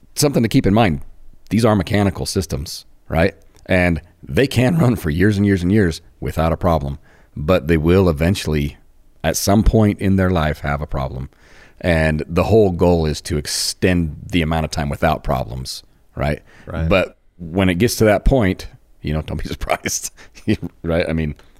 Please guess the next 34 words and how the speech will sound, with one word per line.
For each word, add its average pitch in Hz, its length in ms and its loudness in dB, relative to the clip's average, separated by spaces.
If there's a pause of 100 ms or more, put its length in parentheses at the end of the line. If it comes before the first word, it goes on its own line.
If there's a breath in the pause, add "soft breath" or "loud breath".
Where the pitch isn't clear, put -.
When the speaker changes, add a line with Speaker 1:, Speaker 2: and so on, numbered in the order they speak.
(560)
Speaker 1:
they 98 140 4
will 90 320 4
eventually 78 440 -2
have 73 220 -6
something 80 380 -4
that 64 100 -8
wears 64 240 -8
out - 160 -12
on 55 140 -14
'em. 64 100 -20 (160)
Speaker 2:
Gotcha. 95 460 -12 (300 soft breath)
That's 110 140 -10
a 110 40 -4
good 101 180 -6
point. 101 320 -4 (720)
And 98 420 -6 (340)
I 98 100 -6
think 110 200 -4
it - 120 -8
plays 98 280 -4
right 95 340 -6
into 98 360 -10
that 85 340 -6
as 90 160 -12
far 90 260 -6
as, 85 140 -10
like, 90 240 -8 (480 soft breath)
um, 85 440 -8 (1200)
it's - 180 -16
never 107 200 -4
had 101 160 -2
a 98 60 -6
problem 98 320 -2
before, 85 560 -6